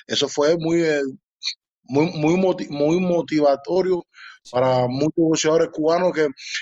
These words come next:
que hoy todavía pienso yo que, que tienen un poco de miedo, pero sé que más adelante van a dar el paso y,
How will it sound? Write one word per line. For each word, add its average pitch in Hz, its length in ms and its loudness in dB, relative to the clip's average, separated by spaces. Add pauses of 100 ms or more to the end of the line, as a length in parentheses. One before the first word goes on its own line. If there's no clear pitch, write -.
(120)
que 135 140 -2
hoy 151 200 2
todavía 165 640 2 (180)
pienso 156 400 0
yo 160 220 0
que, 127 500 -2 (340)
que 127 140 -2
tienen 151 240 0
un 156 140 -4
poco 156 320 0
de 151 80 2
miedo, 170 340 0
pero 135 400 -2 (240)
sé 147 220 2
que 151 120 0
más 151 200 0
adelante 147 360 2
van 143 160 2
a 143 80 0
dar 143 160 4
el 135 120 -2
paso 139 360 -2
y, 120 240 -4